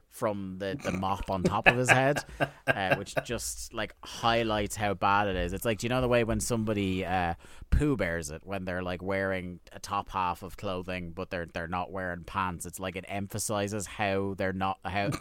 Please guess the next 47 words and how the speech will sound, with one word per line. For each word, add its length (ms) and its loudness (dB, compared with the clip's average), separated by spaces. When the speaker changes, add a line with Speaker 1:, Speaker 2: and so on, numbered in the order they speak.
Speaker 1:
how 160 -4
nude 340 -4
the 80 -6
bottom 320 0
half 300 2
is 240 0
because 320 2
they've 220 -2
worn 260 -2
a 40 -4
t-shirt. 480 -4
It 120 -6
would, 100 -8
like, 200 -4
be 180 -4
less 400 0
weird 540 0
if 100 -2
they 120 -2
were 140 0
shirtless 540 -2
as 160 -2
well. 500 2
<laughs> 40 -20
You 100 8
know 140 10
what 100 2
I 60 4
mean? 360 2
We've 140 0
all 160 6
been 240 0
there. 240 0
Speaker 2:
I 340 6
can't 200 4
believe 260 8
you 100 10
just 200 0
compared 340 6
Lash 300 6
LaRue's 480 10
undyed 640 10
sideburns 760 8
to 180 4
Pooh 360 8
Bearing 320 10
it. 180 2